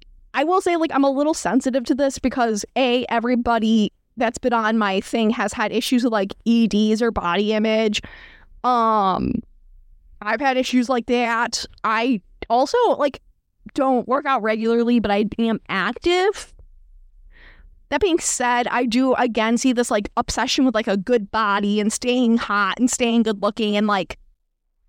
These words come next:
there's issues there. That's all I'm saying. I see a lot of back and forth on this issue, but I do believe that we need to lay off, like, if your doctor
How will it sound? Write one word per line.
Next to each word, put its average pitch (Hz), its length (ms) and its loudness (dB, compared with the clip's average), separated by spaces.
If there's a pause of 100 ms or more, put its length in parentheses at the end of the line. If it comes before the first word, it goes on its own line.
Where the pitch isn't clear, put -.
(540)
there's 320 260 0
issues 226 480 0
there. 185 360 -4
That's - 240 -4
all 214 180 0
I'm 185 180 0
saying. - 340 -6 (760)
I 285 120 2
see 349 200 0
a 311 80 2
lot 277 260 2
of 240 120 -2
back 208 280 -2
and 208 140 0
forth 208 260 0
on 208 140 0
this 196 180 0
issue, 190 340 0
but 190 240 -2
I 220 100 0
do 254 300 2
believe 214 520 0
that 180 400 -4 (1400)
we 320 180 0
need 453 180 4
to 466 140 2
lay 240 260 2
off, 208 560 0 (300)
like, 233 220 0 (120)
if - 140 -4
your 427 140 2 (100)
doctor 320 760 0